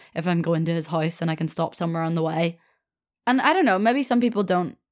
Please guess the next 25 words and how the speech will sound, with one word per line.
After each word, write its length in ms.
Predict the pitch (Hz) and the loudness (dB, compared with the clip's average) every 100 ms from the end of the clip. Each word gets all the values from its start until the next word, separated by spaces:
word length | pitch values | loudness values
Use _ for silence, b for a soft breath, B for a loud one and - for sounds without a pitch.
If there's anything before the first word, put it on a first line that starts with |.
| _ - | _ -8
appreciate 500 | 202 220 - 226 233 | -2 -2 0 -2 -2
this 180 | 247 | -4
as 120 | 277 262 | 0 2
much. 260 | 285 - | 2 0
Like, 220 | 190 185 | -2 0
I 80 | 185 | -2
do 200 | 170 214 | 0 0
know 360 | 214 185 175 180 _ _ | 2 0 -4 -10 _ _
people 300 | 202 190 196 | -4 -2 -2
that 240 | 190 175 - _ _ - | 0 -2 -6 _ _ -8
aren't 240 | 170 170 - | -4 -2 0
really 260 | 175 175 | 0 2
that 180 | 165 160 | 0 -2
fussed 280 | - 165 - | -2 -2 -2
on 120 | 190 | -2
flowers 360 | 196 202 233 196 | 0 2 2 0
and 360 | 185 180 175 - b b - | 2 2 0 -4 b b -2
don't 180 | 202 | 0
really 180 | 175 190 | 2 0
care 200 | 185 180 | 2 0
for 120 | 175 | 0
them 180 | 208 220 | 2 2
that 160 | 220 - | 2 2
much. 280 | 247 311 220 | 0 0 -2
And 240 | 196 | 0